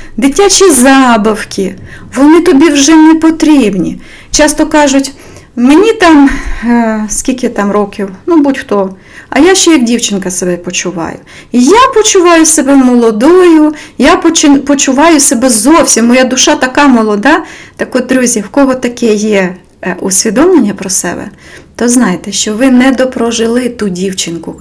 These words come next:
тоді, колись, ту фазу свідомості. Не допрожили.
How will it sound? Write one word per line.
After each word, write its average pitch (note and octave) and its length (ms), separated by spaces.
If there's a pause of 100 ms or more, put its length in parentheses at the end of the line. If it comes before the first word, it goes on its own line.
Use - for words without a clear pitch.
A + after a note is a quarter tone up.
тоді, G3 360
колись, F#3+ 440
ту A#3 140
фазу A3 400
свідомості. G3 880 (1000)
Не C#4 260
допрожили. C4+ 1000